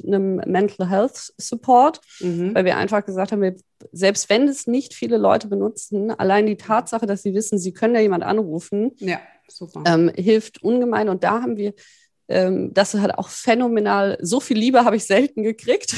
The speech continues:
Speaker 1: <laughs>
Speaker 2: Oh,
Speaker 1: wenn ich ein Pro-,
Speaker 2: schön.
Speaker 1: äh, äh, wenn ich ein Projekt vorgestellt habe. Ähm, aber das waren alles für uns so Möglichkeiten, wo wir gesagt haben, dann geben wir wenigstens diese Hilfe. Also,
Speaker 2: Mhm.
Speaker 1: dass wir wenigstens sagen, wenn schon nicht dieses im Büro sein und du kannst mit jemand reden vor Ort,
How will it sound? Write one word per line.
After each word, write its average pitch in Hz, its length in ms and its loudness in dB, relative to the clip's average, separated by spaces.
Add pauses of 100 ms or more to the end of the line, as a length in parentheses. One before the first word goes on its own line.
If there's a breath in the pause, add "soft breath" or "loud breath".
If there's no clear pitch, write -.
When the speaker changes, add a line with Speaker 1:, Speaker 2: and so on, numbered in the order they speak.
Speaker 1:
<laughs> - 140 -10
Speaker 2:
Oh, 294 40 6
Speaker 1:
wenn 294 180 2
ich 277 80 2
ein - 180 0
Pro-, - 0 -
Speaker 2:
schön. 175 380 0
Speaker 1:
äh, 208 160 2 (500 loud breath)
äh, 196 220 2
wenn 208 100 0
ich 233 120 0
ein 196 80 0
Projekt 208 400 -4
vorgestellt 214 580 -4
habe. 202 160 -2 (360 loud breath)
Ähm, 175 540 -4 (160)
aber 185 180 2
das 202 260 0
waren 214 160 4
alles 202 280 0
für - 160 -4
uns 233 240 -2
so 202 100 -4
Möglichkeiten, 175 640 -2
wo 165 60 -4
wir 170 80 -2
gesagt 180 240 0
haben, 185 140 0
dann 175 360 -2 (320)
geben 220 200 2
wir 208 120 6
wenigstens 190 560 2
diese 214 300 2
Hilfe. 143 400 0
Also, - 200 0
Speaker 2:
Mhm. - 40 0
Speaker 1:
dass 170 160 -2
wir 175 80 2
wenigstens 190 320 2
sagen, 175 240 2
wenn 190 160 0
schon 208 240 -2
nicht 214 300 -4
dieses 175 240 -12
im 190 160 -2
Büro 214 320 2
sein 226 420 2
und - 160 -4
du - 60 -20
kannst 214 260 -4
mit 190 120 -2
jemand 180 260 0
reden 240 240 0
vor - 180 -6
Ort, 190 280 0